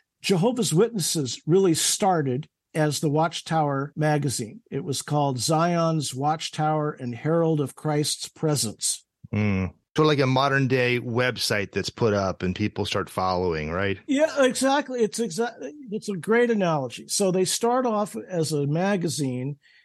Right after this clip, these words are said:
Speaker 1: in the eighteen hundreds, and then they become a religion after that. So Russell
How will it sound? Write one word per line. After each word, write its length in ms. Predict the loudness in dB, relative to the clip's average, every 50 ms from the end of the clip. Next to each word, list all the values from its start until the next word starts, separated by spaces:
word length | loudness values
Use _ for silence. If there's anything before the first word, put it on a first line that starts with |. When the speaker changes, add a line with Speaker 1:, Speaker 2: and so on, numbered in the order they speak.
| _ _ _ _
Speaker 1:
in 160 | -4 -2 -2
the 140 | 0 2 2
eighteen 340 | 2 0 0 -2 -2 0 0
hundreds, 640 | 0 0 0 -2 -4 -4 -6 -8 -8 -10 -10 -12 -14 _ _ _ _ _ _ _ _ _ -4
and 600 | 0 2 2 4 4 4 2 2 2 0 -2 -4 -8 _ _
then 220 | -2 0 0 0 2
they 420 | 2 2 4 2 2 0 -2 -4 -4 -2
become 360 | -2 -2 0 0 2 2 2
a 60 | 2
religion 640 | 2 2 2 2 0 0 -2 -4 -4 -4 -6 -10 -12 -16 _ _ _ 0
after 360 | 2 2 2 0 -4 -8 -10
that. 180 | -10 -10 -14 -18 _ _
So 340 | -8 -4 -2 -2 -2 -2 -4 -8 -16 -20 -20 -20 _ _
Russell 600 | -2 0 2 2 2 2 2 2 0 0 -2 -6